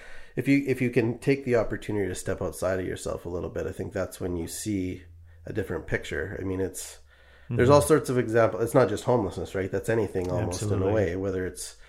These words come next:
Speaker 1: you're talking about religious stuff or political stuff.
Speaker 2: Yeah,
Speaker 1: It's
Speaker 2: for
Speaker 1: get-,
Speaker 2: sure.
Speaker 1: getting to know someone on the other side or someone who you think you have pegged.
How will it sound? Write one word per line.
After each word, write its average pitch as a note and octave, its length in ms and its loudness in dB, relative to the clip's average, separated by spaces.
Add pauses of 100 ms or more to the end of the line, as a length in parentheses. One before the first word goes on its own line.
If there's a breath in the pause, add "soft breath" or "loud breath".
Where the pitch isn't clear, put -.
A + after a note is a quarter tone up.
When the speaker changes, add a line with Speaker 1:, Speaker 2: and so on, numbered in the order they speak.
(180 soft breath)
Speaker 1:
you're - 100 -12
talking F#2+ 300 -4
about F2 240 -6
religious G#2+ 440 -2
stuff - 360 -6
or E2+ 100 -2
political A2+ 460 -2
stuff. G2+ 260 -4
Speaker 2:
Yeah, G#2 160 0
Speaker 1:
It's F#2+ 120 -8
Speaker 2:
for G#2 60 -4
Speaker 1:
get-, A#2+ 220 4
Speaker 2:
sure. A2 100 2
Speaker 1:
getting A#2 300 4
to A#2+ 100 -2
know A2 180 2
someone A#2 360 2
on G#2 100 2
the G2+ 100 2
other G2 180 0
side G#2+ 420 0
or G2+ 80 -4
someone F#2+ 380 -2 (480 loud breath)
who A#2 100 0
you A2 140 4
think B2 420 2
you A2 120 0
have G#2 540 0 (300)
pegged. A2+ 460 -4